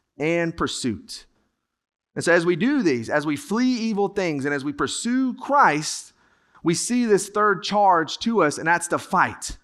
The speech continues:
We as believers are to fight the good fight of faith.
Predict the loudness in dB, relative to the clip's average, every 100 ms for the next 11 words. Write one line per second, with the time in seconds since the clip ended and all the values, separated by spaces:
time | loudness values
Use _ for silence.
0 | _ _ _ _ _ _ -2 0 0 0
1 | 0 0 0 0 0 -2 -2 2 2 2
2 | -2 -2 -4 2 2 2 0 0 0 -2
3 | -10